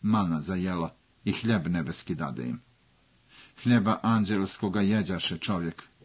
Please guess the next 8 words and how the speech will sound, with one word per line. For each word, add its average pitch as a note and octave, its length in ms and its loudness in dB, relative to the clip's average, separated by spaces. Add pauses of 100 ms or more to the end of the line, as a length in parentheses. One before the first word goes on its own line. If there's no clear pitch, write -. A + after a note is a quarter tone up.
(100)
posle A2 420 2
im F2 120 2
jela F2 300 0
do D#2 120 -6
sitosti. - 600 -10 (760)
Pusti A#2 440 0
nebom F#2 340 0
ustoku F#2+ 520 -4